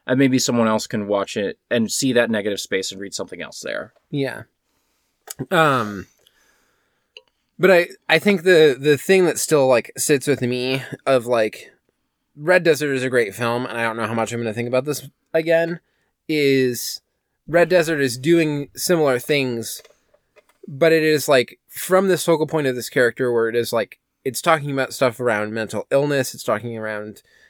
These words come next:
Speaker 2: you know, she's still, like, a fairly wealthy person
Speaker 1: Mm-hmm.
Speaker 2: and things.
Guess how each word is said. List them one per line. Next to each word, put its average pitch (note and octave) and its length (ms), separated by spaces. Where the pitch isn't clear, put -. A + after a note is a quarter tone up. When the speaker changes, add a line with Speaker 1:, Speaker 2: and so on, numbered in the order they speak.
Speaker 2:
you E3+ 100
know, C3+ 140
she's G#3 220
still, B3+ 220
like, D#3 320
a C3+ 80
fairly C3+ 340
wealthy G#2+ 400
person F2+ 580
Speaker 1:
Mm-hmm. C#3+ 200
Speaker 2:
and A2+ 120
things. F#2+ 460